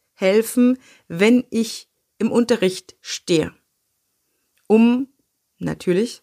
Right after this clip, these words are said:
das steht immer dahinter, um geilen Tanzunterricht machen zu können. Das heißt, was brauchst du, damit der Unterricht reibungslos verläuft, damit ein richtig schöner Unterrichtsflow ist? Das ist für mich immer das große Ziel,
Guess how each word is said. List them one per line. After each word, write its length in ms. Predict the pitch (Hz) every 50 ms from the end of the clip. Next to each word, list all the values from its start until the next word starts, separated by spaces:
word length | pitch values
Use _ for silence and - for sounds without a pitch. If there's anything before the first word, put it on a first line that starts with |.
| _ _
das 140 | - 180 175
steht 220 | - 185 175 180 -
immer 160 | - 190 196 185
dahinter, 480 | 185 180 190 190 185 208 202 208 208 _ _ _
um 220 | _ - 170 160 143
geilen 240 | 170 156 156 170 180
Tanzunterricht 720 | - 185 180 180 - - 165 143 147 151 147 139 - -
machen 180 | 156 156 160 156
zu 160 | - - -
können. 340 | - - 151 160 - 147 _ _ - - - - - -
Das 160 | - - 196
heißt, 220 | - 220 220 214 - -
was 200 | 240 285 - -
brauchst 500 | - - - 254 277 311 285 - - -
du, 220 | 247 254 277 277 - - - - -
damit 260 | - 202 240 247 -
der 100 | 247 -
Unterricht 480 | 233 240 240 240 247 240 - - - -
reibungslos 640 | 202 220 247 247 262 254 - - 190 180 180 -
verläuft, 340 | - 160 147 139 151 - -
damit 280 | 180 185 220 226 233 -
ein 60 | 208
richtig 320 | 208 247 233 - 233 214
schöner 320 | - - 233 214 214 214 -
Unterrichtsflow 880 | 254 262 262 247 - 190 185 - - - - - 175 165 156 151 -
ist? 180 | - - - -
Das 80 | 240
ist 160 | 262 247 -
für 80 | - 233
mich 160 | 240 240 -
immer 120 | 233 208 185
das 200 | 190 180 - -
große 380 | - - 240 247 262 247 233
Ziel, 320 | - - - 160 151 147